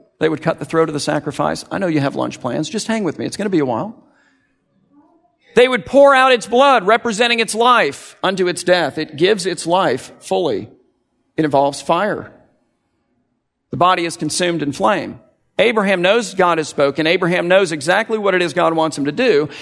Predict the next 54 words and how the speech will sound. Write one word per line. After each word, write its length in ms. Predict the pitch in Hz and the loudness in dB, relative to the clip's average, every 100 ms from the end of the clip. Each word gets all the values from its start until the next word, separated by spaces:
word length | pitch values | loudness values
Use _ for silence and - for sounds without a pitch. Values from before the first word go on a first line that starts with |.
| - | -6
And 120 | 165 | -4
so 120 | 156 202 | 0 0
then 120 | 190 | 2
the 120 | 175 | 2
only 180 | 262 240 | 2 0
question 460 | 226 262 - 180 | 2 0 -2 -2
is, 280 | 156 165 160 - - | 2 2 0 -12 0
all 80 | |
right, 140 | 185 170 | 0 2
now 120 | 180 | 0
what 160 | 175 175 | 0 2
is 100 | 165 | 2
Abraham 460 | 175 160 165 143 | 2 0 0 -2
gonna 160 | 123 113 | -6 -6
do? 260 | 98 - - _ _ _ _ _ _ _ | -6 -8 -12 _ _ _ _ _ _ _
And 80 | 170 | -2
we 80 | 165 | 2
find 240 | 208 196 | 2 2
our 80 | 190 | 2
answer 240 | 233 208 | 0 -2
in 60 | 180 | 0
verse 240 | 196 - | 0 2
three. 180 | 220 254 | 2 4
It 140 | 202 | 4
says, 160 | 190 180 | 0 0
"So 100 | 160 | 2
Abraham 600 | 214 220 175 165 156 156 - - | 2 2 0 0 0 -2 -12 0
rose 500 | 170 262 220 175 - - - | 4 4 2 0 -8 -16 0
early 320 | 247 311 294 | 4 6 4
in 80 | 226 | 2
the 40 | |
morning 300 | 196 185 190 | 2 2 2
and 100 | 175 | -2
saddled 380 | - 254 294 294 | 0 2 2 2
his 80 | 226 | 0
donkey 380 | 196 196 208 170 | 0 2 2 -2
and 120 | 180 | -2
fled 280 | - 262 311 | 0 2 2
from 120 | 285 | 2
the 60 | 247 | 4
Lord 220 | 214 196 | 4 2
as 80 | - | 0
fast 320 | 254 302 220 | 0 0 -2
as 40 | |
he 80 | 202 | -2
could," 200 | 190 180 | 0 0
because 260 | 170 160 170 | 0 -2 -4
this 180 | 180 | -4
is 120 | 165 147 | -4 -6
the 80 | |
stuff 260 | 151 147 143 | -2 -2 -2
of 100 | - | -6
crazy 300 | 131 120 - | -6 -4 -8
people. 380 | - - - | -12 -16 -20